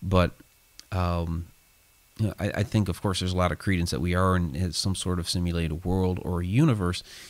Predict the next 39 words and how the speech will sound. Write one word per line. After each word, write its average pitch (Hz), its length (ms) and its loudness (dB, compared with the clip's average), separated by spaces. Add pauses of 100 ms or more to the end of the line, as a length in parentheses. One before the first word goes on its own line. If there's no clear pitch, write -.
You 110 100 2
know, 104 80 0
even 127 240 4
if 110 140 0
you 98 80 0
go 98 120 2
back 90 280 0
into, 82 340 -4
like, 85 160 -2
the 85 80 2
world 85 260 2
religions, 98 640 0
that, 85 300 -4
you 95 60 -4
know, 92 100 -2
we're 90 220 -2
here 95 340 0
for 92 220 -2
a 95 40 -2
time, 87 460 0
we're 87 140 0
doing 90 320 2
something, 90 340 -2
and 90 140 0
we 90 80 -2
go 95 280 -2
on 92 360 2
to 92 320 0
an 82 100 0
afterlife 85 640 -2
somewhere. 87 500 2
So, 101 400 0 (720)
so 135 220 0 (380)
yeah, - 380 0
you 92 140 -2
know, 90 100 0
th-, 110 240 2
this 117 340 0
is 113 200 -2